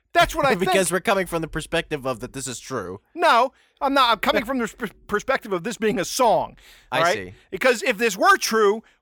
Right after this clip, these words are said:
Speaker 1: why are you in a shoe store instead of at your mother's side, uh, being, being with her when you, when you should be?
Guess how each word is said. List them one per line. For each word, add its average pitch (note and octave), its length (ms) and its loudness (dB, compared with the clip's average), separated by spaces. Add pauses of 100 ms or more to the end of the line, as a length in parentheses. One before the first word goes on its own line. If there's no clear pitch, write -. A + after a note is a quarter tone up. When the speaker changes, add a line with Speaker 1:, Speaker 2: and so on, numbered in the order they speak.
(100)
Speaker 1:
why F3 160 2
are A3 100 6
you A3 160 0
in G3+ 80 0
a F3 40 0
shoe A#3+ 280 -2
store E3 300 0
instead F3+ 260 0
of E3 80 2
at F#3+ 140 2
your F3+ 100 -4
mother's F3 280 0
side, D3+ 500 2 (760)
uh, C#3+ 300 0 (300)
being, F#3 400 -4
being F#3 240 -2
with F3+ 140 -2
her F3 100 0
when D#3 180 -4
you, D3+ 120 -10
when D#3 160 -4
you D3 100 -6
should G3 260 -4
be? - 240 -12